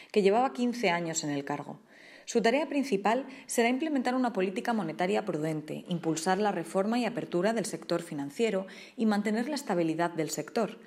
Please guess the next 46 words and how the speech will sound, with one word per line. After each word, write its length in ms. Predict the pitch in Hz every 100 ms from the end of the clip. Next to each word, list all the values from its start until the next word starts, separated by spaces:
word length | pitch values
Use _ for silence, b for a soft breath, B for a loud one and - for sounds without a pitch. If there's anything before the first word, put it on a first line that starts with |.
| B B B
según 340 | - 170 180
ha 60 | 180
explicado 480 | - 202 202 190
a 20 | 160
la 140 | 151
prensa 500 | 180 214 208 190 208
poco 220 | 190 196
después 340 | 190 - 185 180
de 80 |
que 80 | 220
su 140 | 220 180
nombramiento 540 | 160 151 156 156 196
se 100 | 196
hiciera 360 | 156 160 165 165
público 440 | 202 185 185 226
en 60 | 196
el 100 | 160
Gran 240 | 160 160
Palacio 360 | 175 156 - 156
del 200 | 151 151
Pueblo 360 | 160 151 170
en 120 | 156
Pekín. 520 | 147 143 156 147 - - _ B B B B B B
Su 140 | - 214
perfil 320 | 247 330 320
prorreformista 800 | 233 196 180 165 165 160 - 247
y 80 |
su 100 | -
extensa 480 | 202 - 269 269 226
formación 500 | 175 170 165 214 190
en 80 | 170
el 120 | 160
extranjero 640 | 151 - 156 - 233 233 233 B B
parecen 380 | 214 240 285 302
apuntar 400 | 269 208 196 214
a 80 | 220
que 140 | 190
Yi 60 | 160
Gang, 320 | 175 220 233
que 120 | 196
nació 300 | 160 151 175
en 100 | 185
Pekín 340 | 180 175 208 175
hace 160 | 170
sesenta 460 | 160 180 180 143 151
años, 400 | 175 151 208